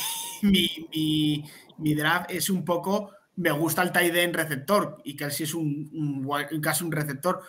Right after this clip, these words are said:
pero yo no he tenido tanto en cuenta el, bueno, quizás sí, los, los,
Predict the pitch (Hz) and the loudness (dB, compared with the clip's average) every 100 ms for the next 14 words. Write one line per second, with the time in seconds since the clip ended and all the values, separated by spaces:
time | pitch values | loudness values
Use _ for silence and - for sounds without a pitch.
0 | - _ - 170 156 151 175 196 196 185 | -20 _ 4 4 4 4 6 6 6 6
1 | 175 190 180 175 175 170 160 165 156 180 | 4 2 4 2 2 0 0 0 6 8
2 | 196 196 170 156 147 156 165 147 131 151 | 8 6 2 4 2 0 0 0 0 0
3 | 151 170 139 131 127 127 135 135 131 - | 2 2 4 2 0 -4 -8 -6 -6 -10